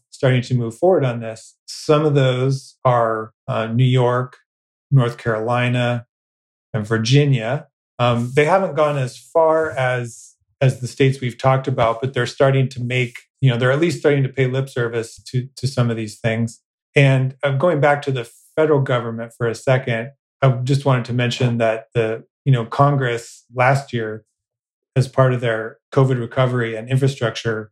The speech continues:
bills, you know, there's millions of dollars in those bills for E J efforts that's going to the E P A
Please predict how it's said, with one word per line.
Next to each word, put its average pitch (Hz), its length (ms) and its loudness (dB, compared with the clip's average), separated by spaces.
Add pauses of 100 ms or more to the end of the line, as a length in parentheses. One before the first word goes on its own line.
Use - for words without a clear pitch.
(140)
bills, 113 600 0
you 135 80 6
know, 123 80 0
there's 117 240 -2
millions 139 460 2
of 120 100 -10
dollars 120 640 -4 (300)
in 123 140 2
those 107 200 -6
bills 110 420 -2
for 113 560 -4
E 131 120 4
J 113 220 -2
efforts 113 520 -6
that's 110 140 -6
going 117 260 -2
to 110 300 -4
the 123 180 -4
E 123 40 2
P 113 260 -2
A 107 240 -2